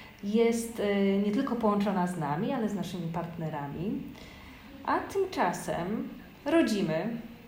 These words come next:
trafiamy z, po porodzie, po połogu, e, do,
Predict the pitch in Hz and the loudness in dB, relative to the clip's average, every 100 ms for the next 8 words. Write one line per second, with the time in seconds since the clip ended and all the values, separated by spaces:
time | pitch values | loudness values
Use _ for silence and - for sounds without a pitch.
0 | - - - 269 262 240 254 254 - 220 | -6 -4 2 2 4 4 4 2 -2 -2
1 | 220 214 - - 247 233 233 226 220 214 | -2 -4 -6 0 4 4 6 6 6 6
2 | 214 208 208 233 220 226 214 214 208 196 | 4 2 4 2 4 4 6 6 4 2
3 | 196 196 196 - - - 180 180 180 185 | 0 -2 -10 -14 -16 -8 0 0 4 4
4 | 185 180 180 | 4 4 4